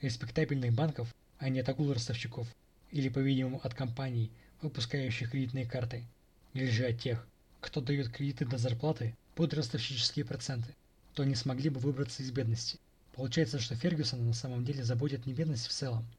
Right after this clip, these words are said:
а бедность лишь нескольких людей, которые усердны и потому не заслуживают того, чтобы быть бедными. А как насчет неусердных бедняков? По-видимому, они могут катиться ко всем чертям, практически в прямом смысле,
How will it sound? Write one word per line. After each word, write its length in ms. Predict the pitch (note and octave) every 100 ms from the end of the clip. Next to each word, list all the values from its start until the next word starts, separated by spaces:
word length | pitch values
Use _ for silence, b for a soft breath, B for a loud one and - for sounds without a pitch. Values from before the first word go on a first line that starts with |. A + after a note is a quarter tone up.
| _ _ - -
а 100 | B2
бедность 440 | B2 D#3 C3+ -
лишь 140 | A#2 A#2
нескольких 380 | D3 C#3+ D3 D#3
людей, 360 | C#3+ A#2+ A2+ - - -
которые 320 | A#2 B2+ C#3+
усердны 520 | A2+ - D#3 A#2+ A2 - _ - B2+
и 60 |
потому 320 | A#2+ C3 D3+
не 100 | D#3+
заслуживают 560 | C#3+ A#2 D#3 B2 A#2+ A#2
того, 260 | B2+ A2 G#2
чтобы 280 | - - B2+
быть 160 | A#2+ A#2
бедными. 400 | A#2+ G#2 G#2 G#2+ - _ _ - -
А 100 | B2+
как 180 | C3+ D3+
насчет 340 | C3+ A#2 F3+
неусердных 520 | D#3 D#3+ - E3 B2 A#2
бедняков? 400 | A2 A#2 A2+ A2+ - _ _ - -
По-видимому, 640 | A#2 D#3 D#3 D3+ A#2+ A#2+
они 220 | C#3 C3
могут 240 | C3+ A#2+ A#2
катиться 400 | A#2+ D#3 - -
ко 100 | A2+
всем 220 | C3+ A#2
чертям, 400 | A#2+ A#2 A2+ F#2+ - _ _ -
практически 540 | B2+ A#2 C3+ A2+ -
в 80 | A#2
прямом 240 | B2+ C#3 C#3+
смысле, 460 | - C3+ A2+ G#2+